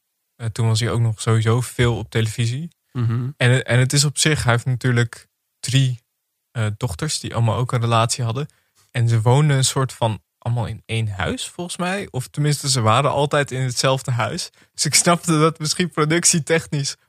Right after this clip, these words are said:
Speaker 1: ook interessant is. Ze zijn altijd allemaal bij elkaar. Gebeurt, nou, er gebeurt niet heel veel, blijkt uit deze aflevering.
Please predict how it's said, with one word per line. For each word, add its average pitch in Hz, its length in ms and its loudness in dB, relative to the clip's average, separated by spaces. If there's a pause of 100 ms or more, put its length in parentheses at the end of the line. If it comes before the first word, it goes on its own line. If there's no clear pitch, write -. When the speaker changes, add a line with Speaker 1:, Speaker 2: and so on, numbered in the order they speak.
Speaker 1:
ook 151 180 0
interessant 160 540 0
is. - 260 -8 (180)
Ze - 160 -10
zijn 139 220 2
altijd 143 280 -2
allemaal 135 240 -2
bij 127 100 4
elkaar. 123 480 2 (300)
Gebeurt, 127 600 -2
nou, 104 280 -6
er - 80 -20
gebeurt - 360 -2
niet 117 160 -2
heel 123 160 0
veel, 120 240 -4
blijkt 120 320 0
uit 113 140 -6
deze 113 260 -2
aflevering. 120 640 -4